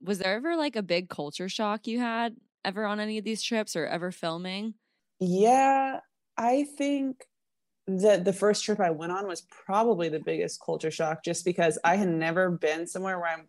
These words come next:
Speaker 2: completely surrounded by people that I cannot speak to. And that was tough with, like, transportation or hotels or just even understanding if they're overcharging us for something, you know what I mean? So that was hard, but nobody's,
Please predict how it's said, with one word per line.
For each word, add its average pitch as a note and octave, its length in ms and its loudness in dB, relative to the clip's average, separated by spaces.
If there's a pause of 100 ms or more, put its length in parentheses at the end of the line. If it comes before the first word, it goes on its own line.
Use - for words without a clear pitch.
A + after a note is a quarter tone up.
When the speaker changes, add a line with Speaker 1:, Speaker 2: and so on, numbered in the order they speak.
Speaker 2:
completely F3 340 -2
surrounded E3 340 -2
by E3+ 100 0
people F3+ 280 -2
that E3+ 160 0
I D#3 120 0
cannot D#3 560 -6
speak - 280 -8
to. - 240 -2 (680)
And D#3+ 460 0 (340)
that E3 300 4
was F3 240 -2 (160)
tough F3+ 300 0
with, E3+ 120 -8
like, D3+ 160 -8
transportation E3+ 720 -2
or D#3 60 -8
hotels D3+ 540 0
or D3+ 80 2
just D#3 300 -4 (300)
even F#3+ 200 6
understanding F3 640 2
if E3 120 -4
they're D3+ 180 2
overcharging D3 640 0
us D#3 140 -6
for E3 120 -2
something, F3 580 -2 (340)
you F#3+ 100 0
know G3 100 2
what G3 120 2
I F#3+ 80 -2
mean? F#3+ 280 0
So F#3 300 0 (120)
that F#3 240 4
was - 140 -4
hard, G#3 300 6
but E3+ 300 2 (680)
nobody's, B3 640 2